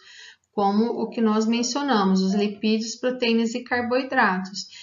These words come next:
e elas armazenam em um só tipo de molécula energética, chamada de A T P,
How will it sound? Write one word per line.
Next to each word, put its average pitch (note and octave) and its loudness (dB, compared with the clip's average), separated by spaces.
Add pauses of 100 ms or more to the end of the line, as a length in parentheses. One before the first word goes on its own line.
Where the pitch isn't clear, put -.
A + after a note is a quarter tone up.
(180)
e A3+ 4
elas G#3+ 6
armazenam A#3+ 4
em A3 4
um A#3 2
só D4+ 0
tipo C#4+ -4
de B3+ -4
molécula B3 0
energética, A3+ -4
chamada A3 0
de A3 -2
A G#3 2
T C#4+ -8
P, - -8